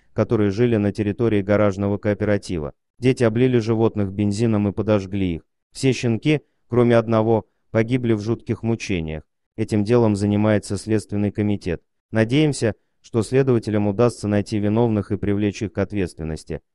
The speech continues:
Судя по всему, этот жестокий поступок совершили несовершеннолетние красноярцы,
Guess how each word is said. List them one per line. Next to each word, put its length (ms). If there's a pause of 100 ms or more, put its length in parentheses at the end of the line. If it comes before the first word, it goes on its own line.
(120)
Судя 260
по 140
всему, 440 (240)
этот 240
жестокий 460
поступок 540
совершили 480
несовершеннолетние 960
красноярцы, 760